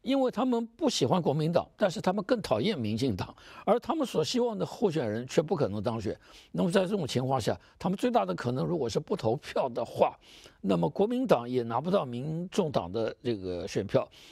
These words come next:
民进党也拿不到民众党的选票。所以这样的一种基本的一个态势的话，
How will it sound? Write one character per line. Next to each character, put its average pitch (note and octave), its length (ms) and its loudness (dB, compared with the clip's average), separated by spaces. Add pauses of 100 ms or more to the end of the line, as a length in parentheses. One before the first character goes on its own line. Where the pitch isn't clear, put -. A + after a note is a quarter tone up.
民 F3 200 -2
进 C4+ 160 0
党 C3+ 200 2
也 G#2+ 160 2
拿 A2+ 160 -2
不 A#3+ 100 -4
到 C4 160 0
民 G#2+ 180 -4
众 A#2+ 160 -4
党 D#2+ 180 -4
的 D#2+ 60 -16
选 - 200 -10
票。 - 260 -12
所 D3 100 -6
以 F#3+ 160 -4 (220)
这 - 140 -2
样 A3 100 0
的 G#3 60 2
一 G#3 80 0
种 C#3+ 180 -4
基 A3 180 -2
本 G3 120 -2
的 B2+ 80 -2
一 C#3+ 40 -4
个 D#3 60 -2
态 E3 180 0
势 C#3 140 -2
的 C3 80 0
话， A#2+ 200 0